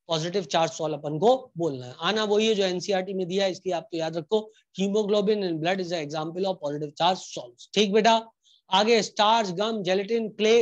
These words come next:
charcoal, they all are example of what? They all are example of negatively charged salt। इतनी देर से मैंने पेपे क्यों किया, मैं चाहता तो आपसे नहीं बोल सकता था, इसको पढ़ लेना एक बार खुद,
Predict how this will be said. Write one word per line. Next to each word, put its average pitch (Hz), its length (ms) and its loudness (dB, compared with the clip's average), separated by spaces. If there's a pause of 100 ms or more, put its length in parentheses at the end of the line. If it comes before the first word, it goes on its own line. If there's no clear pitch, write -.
charcoal, 202 540 -2 (300)
they 196 140 0
all 262 380 2
are 226 180 0
example 185 580 -6
of 170 80 -6
what? 180 240 0 (240)
They 202 160 0
all 247 240 6
are 233 180 4
example 175 580 -2
of 254 260 6 (880)
negatively 170 460 -4
charged 147 280 -8
salt। 131 300 -12
इतनी 233 180 -2
देर 220 140 6
से 220 120 -4
मैंने 226 200 -2
पेपे 214 320 -2
क्यों 214 180 -4
किया, 190 220 -6
मैं 185 160 -6
चाहता 180 300 -2
तो 196 100 -4
आपसे 185 240 0
नहीं 226 120 0
बोल 247 180 4
सकता 208 280 -4
था, 190 100 -6
इसको 185 220 -8
पढ़ 175 180 -2
लेना 185 260 0
एक 160 120 -6
बार 170 160 -2
खुद, 185 220 -6